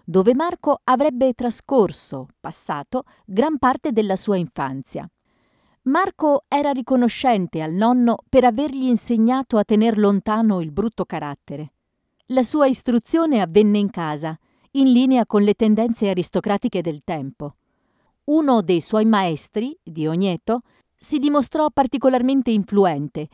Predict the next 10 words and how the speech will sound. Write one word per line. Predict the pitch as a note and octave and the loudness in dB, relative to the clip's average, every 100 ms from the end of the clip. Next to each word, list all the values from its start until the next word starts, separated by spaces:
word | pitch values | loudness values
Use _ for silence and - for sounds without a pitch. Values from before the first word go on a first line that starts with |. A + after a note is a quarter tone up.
| _ | _
introducendo | - C#4+ D#4 D4 D4+ C4+ G3+ E3+ F3+ | -2 0 0 0 0 2 0 0 0
Marco | G#3+ C#4+ - D4 C#4 | 0 -2 -4 -4 -2
ad | - A#3 | 0 0
una | C4 B3 | 2 2
visione | A3 A#3 G#3 C4 G3+ | 2 0 0 0 0
filosofica | F3+ - B3 A#3 G3+ F#3 - F3 E3 | -2 -2 0 2 4 2 0 -6 -6
della | D#3 E3+ F#3+ | -6 -4 -4
vita | E3+ E3 - C4+ _ _ _ _ | -4 -8 -8 -10 _ _ _ _
e | C#4 | 0
insegnandogli | C#4 B3 D4 C#4 E4 F4 D4 B3 B3 | 2 2 0 0 0 -2 -2 -2 -2